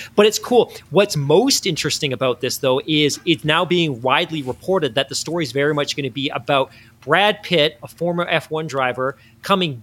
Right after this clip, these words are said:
back to Formula One to help mentor a young Formula One driver. Now, if this sounds familiar,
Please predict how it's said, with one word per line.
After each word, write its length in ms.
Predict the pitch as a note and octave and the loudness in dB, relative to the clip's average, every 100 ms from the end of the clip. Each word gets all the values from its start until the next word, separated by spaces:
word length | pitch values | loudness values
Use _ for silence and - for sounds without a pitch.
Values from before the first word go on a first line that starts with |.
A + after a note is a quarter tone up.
| - | 0
back 380 | F#3 A#3 - | 2 2 0
to 60 | - | -10
Formula 380 | - D#3 D3 C3+ | -6 -4 -2 -4
One 260 | B2 C#3+ | -2 -2
to 100 | C#3+ | -2
help 280 | C3+ D#3+ D#3 | 0 2 0
mentor 460 | C#3 D3+ - D#3+ D3 | -4 -6 -6 -4 -4
a 60 | C#3 | -6
young 460 | B2+ C3+ B3+ C4 F3+ | -4 2 2 2 0
Formula 380 | - C#3 B2+ | -4 -6 -6
One 140 | B2 A#2 | -6 -6
driver. 360 | B2+ A#2 B2 A2+ - _ | -4 -4 -6 -10 -16 _
Now, 220 | F3+ F3 F3 | 2 2 0
if 200 | G#3 - | -4 -2
this 280 | D3+ C4+ - | 0 2 2
sounds 380 | B3 A#3 A#3 - | 4 4 2 -4
familiar, 720 | F3 D3 G#3 C4 D3+ C3 | -6 -2 2 4 4 0